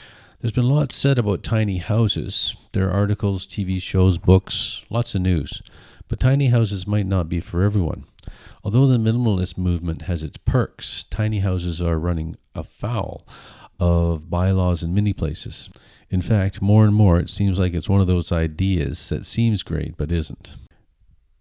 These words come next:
Airbnb is also running into trouble, and restrictions are looming for short-term rentals.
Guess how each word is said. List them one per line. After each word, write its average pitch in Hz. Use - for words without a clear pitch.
Airbnb 113
is 104
also 113
running 95
into 85
trouble, 90
and 85
restrictions 95
are 90
looming 95
for 82
short-term -
rentals. 78